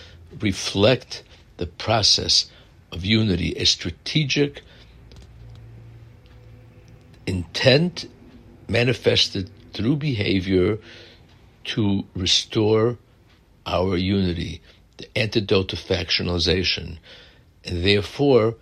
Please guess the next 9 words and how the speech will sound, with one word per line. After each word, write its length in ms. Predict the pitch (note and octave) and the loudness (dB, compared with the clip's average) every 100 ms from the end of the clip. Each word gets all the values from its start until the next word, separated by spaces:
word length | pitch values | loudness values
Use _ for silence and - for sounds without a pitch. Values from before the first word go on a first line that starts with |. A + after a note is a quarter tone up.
| _ _ | _ _
it's 220 | F#2 E2+ - | -10 -8 -4
also 400 | G#2 - - F2+ | 0 2 4 2
a 60 | |
restoration 640 | E2+ F2+ - F2+ E2 - F2+ | 2 0 0 -2 -2 -2 -4
of 100 | - | -6
our 140 | E2 | -8
commitment 580 | D#2 E2+ E2 D#2+ - D#2+ | -6 -4 -4 -4 -8 -8
to 120 | - F2+ | -6 -4
Hashem. 560 | F2 - G#2+ E2 - | -2 -2 -2 -6 -10